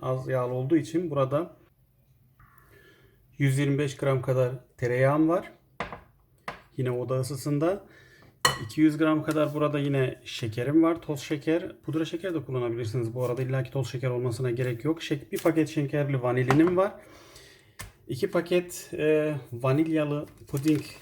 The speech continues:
e, karışımım var. Tozu. Üç adet de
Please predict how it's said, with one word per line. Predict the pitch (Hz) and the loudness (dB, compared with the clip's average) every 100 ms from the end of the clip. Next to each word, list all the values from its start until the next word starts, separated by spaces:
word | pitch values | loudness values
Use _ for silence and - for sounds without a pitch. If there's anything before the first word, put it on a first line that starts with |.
| - | -10
e, | 127 123 123 104 | -6 -4 -6 -8
karışımım | - 120 120 - 113 107 | -6 -6 -4 -4 0 2
var. | 110 135 - | 0 -2 -6
Tozu. | 120 107 120 190 - - - - - _ - | -6 -2 -2 -4 -10 -20 -20 -20 -20 _ -18
Üç | 175 | -4
adet | 151 139 131 | -2 0 -2
de | 143 160 | -2 -4